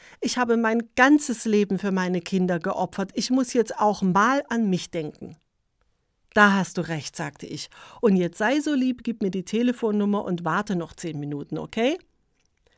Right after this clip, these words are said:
Dann legte ich auf. Ich war glücklich.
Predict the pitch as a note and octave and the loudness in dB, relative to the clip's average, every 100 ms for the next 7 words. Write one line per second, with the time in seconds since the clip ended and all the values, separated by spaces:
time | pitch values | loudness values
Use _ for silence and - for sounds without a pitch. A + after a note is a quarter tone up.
0 | _ E3 D#3+ E3 E3+ G#3+ F#3 - D3+ C#3+ | _ -4 -2 -2 -4 -4 -6 -6 -12 -14
1 | - _ _ _ _ _ _ _ _ _ | -20 _ _ _ _ _ _ _ _ _
2 | _ _ - - _ _ - - - - | _ _ -20 -20 _ _ -4 -2 -2 -6
3 | - - B3+ A3 G3 F3 F3 E3+ - | -6 -2 0 0 2 0 -2 -6 -6